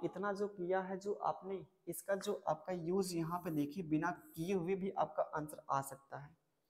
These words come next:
ध्यान दीजिए यहाँ पे, जो आपने चौदह हजार रुपये का जो आपने यूज़ किया है, बिना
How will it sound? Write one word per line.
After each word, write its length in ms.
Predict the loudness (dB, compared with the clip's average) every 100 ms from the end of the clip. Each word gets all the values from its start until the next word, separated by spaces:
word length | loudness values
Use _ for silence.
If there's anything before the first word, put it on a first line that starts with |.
| _ -8
ध्यान 220 | -2 0
दीजिए 240 | 0 -2 -2
यहाँ 120 | -4
पे, 220 | -4 -6 -8 -20 -20 _
जो 200 | -6 -2 4
आपने 420 | 8 8 6 -4 -4 2
चौदह 580 | 4 4 6 6 6 4
हजार 440 | 2 6 8 8
रुपये 400 | 6 0 2 2
का 180 | 4 4
जो 160 | 4 4
आपने 360 | 6 4 2
यूज़ 480 | -2 2 4 4 2 -4
किया 260 | 2 6 6
है, 280 | 2 -8 -6
बिना 440 | -4 -2 -2 -6